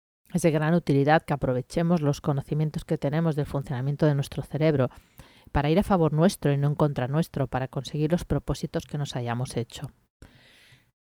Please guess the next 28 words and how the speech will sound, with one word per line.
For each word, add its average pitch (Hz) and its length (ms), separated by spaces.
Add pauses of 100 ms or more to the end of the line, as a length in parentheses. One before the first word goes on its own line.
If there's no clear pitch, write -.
Pero 196 180
no 214 140
todas 247 180
las 196 140
personas 151 540
son 151 160
iguales, 185 400
así 160 160
que 208 80
os 190 80
voy 196 160
a 175 120 (140)
pras-, 165 300 (160)
presentar 151 680
varios 165 360
abordajes 160 680
para 151 240
que 156 180
cada 190 240
cual 196 220
escoja 170 380
aquel 240 320
que 180 120
mejor 151 320
va 160 120
con 185 180
su - 180
manera 143 460